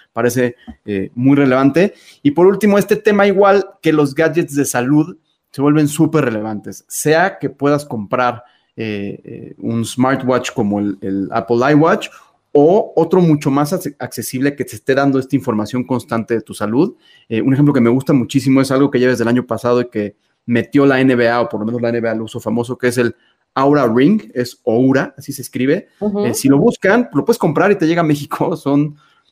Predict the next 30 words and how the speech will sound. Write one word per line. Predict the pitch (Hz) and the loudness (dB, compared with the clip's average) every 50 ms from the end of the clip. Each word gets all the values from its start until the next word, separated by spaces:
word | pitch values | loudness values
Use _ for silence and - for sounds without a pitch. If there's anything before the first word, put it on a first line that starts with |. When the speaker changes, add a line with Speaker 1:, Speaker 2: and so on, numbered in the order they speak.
| _ _ | _ _
Speaker 1:
doscientos | 117 123 - 147 143 143 165 147 127 | -6 -4 0 0 0 2 2 0 2
dólares | 123 127 131 147 147 147 143 - | 2 2 2 4 2 2 0 -2
o | 113 107 104 _ _ | -6 -8 -8 _ _
trescientos | - 113 113 - 147 139 131 147 135 110 | -8 -8 -4 -2 -4 -2 -2 -2 -2 0
dólares | 123 127 131 131 123 101 | 0 0 2 0 -2 -2
máximo, | 107 113 120 120 - 135 123 123 135 175 - - | -2 -4 -4 -4 -2 -2 0 0 0 -2 -2 -4
y | 120 127 | -2 -2
es | 131 131 - | -2 0 0
una | 185 151 - | -2 -2 -2
cosa | - 139 - - | -2 -2 -2 -2
que | 135 127 | 0 0
yo | 131 | -2
he | 131 | 0
pensado | - 151 143 127 - 143 135 135 139 143 | 2 0 0 0 0 0 2 2 2 2
en | 131 117 113 101 _ _ _ _ _ | 2 0 -2 -6 _ _ _ _ _
ahorrar | - 117 117 123 131 139 | -4 -2 0 2 2 2
y | 143 | 2
comprárselo | 139 107 120 131 123 - 143 | 0 0 -2 -2 0 0 -2
a | 123 | -2
mi | 110 101 | -2 -4
papá, | - 104 - 131 139 | -8 -8 -4 -4 -4
¿no? | 120 - - - - | -4 -6 -10 -10 -12
Y | - - | -12 -6
tener | - 123 131 139 143 - - _ _ _ _ | -2 0 0 0 0 -2 -10 _ _ _ _
un | 151 143 | -8 -2
constante | 143 151 143 - 147 143 143 165 | 0 0 0 2 -2 -2 0 0
monitoreo | 151 131 117 - - 113 117 120 127 120 | 0 0 0 -2 -2 0 2 2 2 0
del | 113 120 123 123 123 - | 0 0 0 0 0 -4
ritmo | - 110 135 151 190 185 | -4 -2 -2 0 0 -2
cardíaco | - - 110 104 117 117 120 - 123 123 147 - | -4 -6 -4 -2 -2 -4 -2 -2 -4 -4 -4 -6